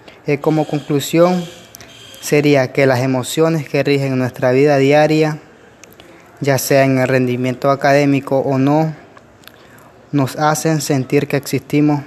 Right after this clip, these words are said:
de que formamos parte de la sociedad, que podemos expresar esa emoción de acuerdo a nuestro propio estado de ánimo y prácticamente buscar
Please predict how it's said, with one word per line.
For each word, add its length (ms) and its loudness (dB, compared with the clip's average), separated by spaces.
de 640 0
que 120 -2
formamos 500 -2
parte 380 0
de 60 0
la 100 -2
sociedad, 640 -6
que 140 0
podemos 460 2
expresar 580 0
esa 240 0
emoción 680 0
de 80 2
acuerdo 440 -2
a 40 0
nuestro 280 -6
propio 320 -2
estado 360 2
de 120 2
ánimo 480 -2
y 100 -2
prácticamente 960 0
buscar 580 -4